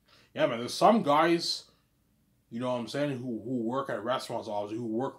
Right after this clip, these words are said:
really, really hard to get, uh, uh, woman, man. Like, they get, and, and, and if a man gets rejected a lot by a woman, that can hurt the man.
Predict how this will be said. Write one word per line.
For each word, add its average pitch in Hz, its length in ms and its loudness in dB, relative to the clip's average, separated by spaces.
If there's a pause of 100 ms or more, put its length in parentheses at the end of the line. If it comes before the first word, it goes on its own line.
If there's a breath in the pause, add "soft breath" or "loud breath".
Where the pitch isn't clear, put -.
really, 113 240 -4
really 101 240 -10
hard 92 380 -4
to 107 60 -14
get, 98 320 -8
uh, 85 500 -4 (1500)
uh, 87 300 -2
woman, 87 320 -8
man. 80 300 -10 (1400)
Like, 92 180 -12
they 95 160 -10
get, 95 160 -6
and, 92 100 -12
and, 90 440 -12 (260 loud breath)
and 113 80 -8
if 117 100 -8
a 127 60 -6
man 165 320 2
gets 160 200 -2
rejected 139 420 -2
a - 20 -2
lot 131 140 2
by 113 80 0
a 107 40 -2
woman, 117 280 -4
that 98 120 -6
can 107 100 -10
hurt 101 300 -8
the 110 80 -10
man. 82 380 -10